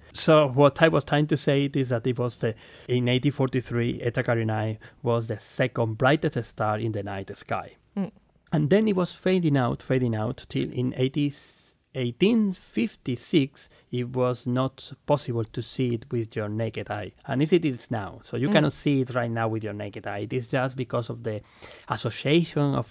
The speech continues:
Speaker 1: stars and the Carina Nebula itself. That is why you see it.
Speaker 2: There you go.
Speaker 1: By the way,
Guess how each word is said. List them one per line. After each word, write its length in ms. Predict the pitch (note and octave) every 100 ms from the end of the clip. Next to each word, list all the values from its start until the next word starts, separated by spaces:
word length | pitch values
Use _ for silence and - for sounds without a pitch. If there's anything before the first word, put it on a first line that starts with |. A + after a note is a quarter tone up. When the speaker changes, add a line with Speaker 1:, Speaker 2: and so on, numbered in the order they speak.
| A2+
Speaker 1:
stars 540 | - - C3 C3+ B2+ A#2+
and 180 | A2+
the 480 | A2 G#2+ G#2+ G#2+ - -
Carina 300 | G#2+ A#2 A#2
Nebula 300 | A#2 A2+ A2+
itself. 480 | A2 - A#2 G2 G2
That 140 | A2+
is 120 | A2
why 120 | - A2
you 140 | G#2+
see 360 | - - A2 G2+
it. 160 | - - _ _
Speaker 2:
There 100 | A#3
you 120 | B3 A#3+
go. 260 | C4+ E4+ - _ _ -
Speaker 1:
By 160 | C#3
the 80 | D3
way, 300 | C3 F3 D3+